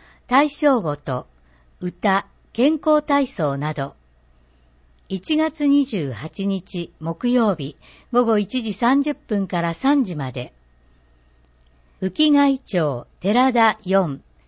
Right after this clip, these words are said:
社会福祉法人長寿会、ケアハウス樹木園にて。費用は無料です。お問い合わせは、北吉地区地域包括支援センターまで。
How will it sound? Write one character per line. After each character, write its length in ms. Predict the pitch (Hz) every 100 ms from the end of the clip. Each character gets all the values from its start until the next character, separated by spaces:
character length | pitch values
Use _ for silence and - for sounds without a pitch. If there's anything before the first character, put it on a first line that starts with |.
| _ _
社 220 | _ 214 208
会 260 | 294 311
福 220 | 277 277
祉 220 | 269 277 247
法 220 | 247 220
人 280 | 165 135 127
長 300 | - 226 220
寿 160 | 220
会、 340 | 220 156 135 - _
ケ 200 | 196 247
ア 80 | 277
ハ 200 | 277 269
ウ 60 | 220
ス 200 | - 147
樹 160 | 160
木 320 | 262 262 285
園 200 | 277 180
に 120 | 143 139
て。 300 | 139 127 _ _ _ _ _ _ _ _
費 160 | 294
用 180 | 320 294
は 160 | 190 147
無 140 | 156
料 240 | 180 190 185
で 160 | 165
す。 180 | - - _ _ _ _ _ _ _ -
お 100 | 190
問 240 | 285 294
い 60 | 277
合 80 |
わ 120 | 254 254
せ 200 | 233 220
は、 260 | 202 196 - _ _ _
北 280 | 208 202
吉 280 | 202 196 -
地 180 | - 247
区 280 | - 156 147 _
地 200 | - 311
域 240 | 302 - 156
包 200 | 190 277
括 220 | 285 277
支 240 | - -
援 160 | 262 269
セ 160 | 277 254
ン 60 |
タ 240 | 226 147 135
ー 20 |
ま 160 | 135
で。 220 | 131 131